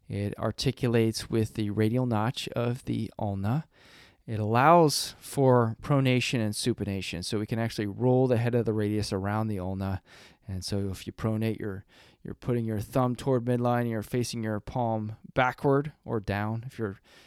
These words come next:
if your hand's in front of you right now. And then you can roll your,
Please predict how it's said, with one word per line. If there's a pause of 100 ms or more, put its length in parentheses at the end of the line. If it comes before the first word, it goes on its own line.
(180)
if
your
hand's
in
front
of
you
right
now. (480)
And
then
you
can
roll
your,